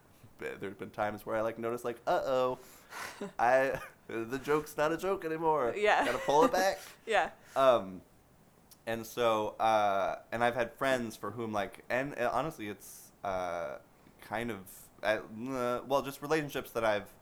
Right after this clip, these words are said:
Speaker 1: not pursued, uh, because it has felt like, well, uh, like,
Speaker 2: Like
Speaker 1: fri-, friends
Speaker 2: they're
Speaker 1: that I've had that, like,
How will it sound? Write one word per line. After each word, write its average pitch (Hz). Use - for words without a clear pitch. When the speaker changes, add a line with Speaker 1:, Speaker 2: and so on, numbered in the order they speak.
Speaker 1:
not 98
pursued, 95
uh, 90
because 98
it 90
has 95
felt 90
like, 85
well, 127
uh, 139
like, 143
Speaker 2:
Like 208
Speaker 1:
fri-, 208
friends 180
Speaker 2:
they're -
Speaker 1:
that 175
I've -
had 147
that, -
like, 110